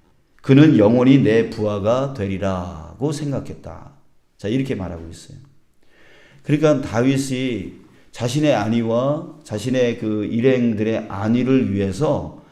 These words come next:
아기스의 마음을 살려고 했던 거예요. 그래서 "저 유다 남부 지역을 치고 왔습니다." 이렇게 하면,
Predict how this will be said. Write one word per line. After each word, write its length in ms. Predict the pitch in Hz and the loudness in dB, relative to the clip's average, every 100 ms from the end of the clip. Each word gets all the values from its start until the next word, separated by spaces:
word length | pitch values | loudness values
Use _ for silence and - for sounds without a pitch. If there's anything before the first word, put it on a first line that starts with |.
| _ _ | _ _
아기스의 720 | - 110 120 151 143 139 143 | -6 -4 -2 -2 -2 0 2
마음을 340 | 104 92 98 101 | 2 0 -2 -4
살려고 400 | 131 143 139 120 | -4 -2 -2 -2
했던 300 | - 101 92 | -4 -6 -6
거예요. 560 | 87 87 82 82 82 _ _ _ _ _ | -8 -12 -14 -16 -20 _ _ _ _ _
그래서 540 | - 139 135 131 120 - - | 4 6 8 4 0 -6 -10
"저 180 | - 117 | -2 -2
유다 340 | 107 123 123 | 0 -2 -2
남부 340 | 101 101 110 117 | -2 -2 -2 -2
지역을 380 | 110 101 101 95 | -2 -4 -4 -6
치고 300 | - 131 110 | -8 -4 -4
왔습니다." 920 | 92 - 120 110 107 104 101 95 92 | -4 -4 -6 -4 -4 -4 -4 -4 -4
이렇게 300 | 123 135 135 | -4 -2 -2
하면, 680 | 143 156 190 220 - - | 0 4 4 2 -6 -14